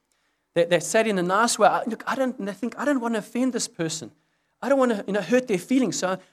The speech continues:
I'll give them a gospel that's very nice. You know, "Come to Christ because Christ is great and he'll make your life better and life will be easy.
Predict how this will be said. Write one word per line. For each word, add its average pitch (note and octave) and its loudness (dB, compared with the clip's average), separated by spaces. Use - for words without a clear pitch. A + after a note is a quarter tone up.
I'll F3 0
give A#3 -2
them C4 4
a A#3 4
gospel F#3 0
that's E3 -2
very F#3+ -4
nice. D3+ -4
You F#3 -6
know, G3+ -2
"Come C#4+ -2
to C#4+ -2
Christ G3 -2
because F3 -4
Christ A3+ -6
is D#3+ -8
great F3 0
and D#3+ -6
he'll G3 0
make G#3+ 0
your A#3+ 0
life G3 -2
better F3 -2
and D#3+ 0
life A3+ 2
will B3 0
be F#3+ -4
easy. F3 -2